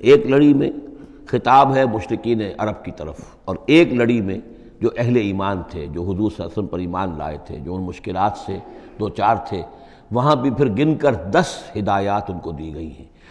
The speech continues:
लेकिन वहाँ यही है कि वो बटी हुई होने की वजह से लड़ियाँ, वो कटा फटा मामला होगा, जैसे कि सूरह बकरा में मैं आपको बता चुका हूँ या सूरह निसा में।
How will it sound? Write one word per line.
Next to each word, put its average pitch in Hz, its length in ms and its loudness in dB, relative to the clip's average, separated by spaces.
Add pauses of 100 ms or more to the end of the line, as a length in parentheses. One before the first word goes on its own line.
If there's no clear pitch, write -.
(200)
लेकिन 120 240 2
वहाँ 135 220 4
यही 147 260 8
है 147 100 6
कि 123 120 0
वो 131 120 6
बटी 131 260 2
हुई 147 180 6
होने 131 260 4
की 117 120 -2
वजह 123 160 4
से 123 140 0
लड़ियाँ, 113 360 0
वो 123 140 2
कटा 123 280 0
फटा 113 280 -4
मामला 101 380 -2
होगा, 104 300 -2
जैसे 95 300 -6
कि 87 140 -10
सूरह 98 280 -6
बकरा 104 320 -2
में 95 120 -4
मैं 90 140 -6
आपको 87 200 -8
बता 87 260 -8
चुका - 260 -14
हूँ 82 180 -12 (380)
या 98 80 -2
सूरह 104 300 -4
निसा 90 300 -10
में। 71 120 -16